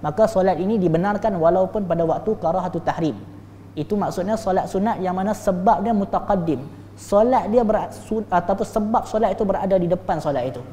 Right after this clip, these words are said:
Maka yang pertama solat sunat wudu. Seterusnya adalah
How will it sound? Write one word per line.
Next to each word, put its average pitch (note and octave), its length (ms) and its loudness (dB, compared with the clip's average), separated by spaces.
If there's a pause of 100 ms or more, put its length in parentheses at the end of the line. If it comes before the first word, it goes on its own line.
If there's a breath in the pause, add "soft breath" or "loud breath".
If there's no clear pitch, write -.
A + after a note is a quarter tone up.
(680)
Maka C3+ 240 0
yang G3 160 2
pertama F#3+ 320 2
solat D#3 240 0
sunat D3+ 160 -4
wudu. F3+ 240 4 (1040)
Seterusnya G#3+ 560 2
adalah E3 400 2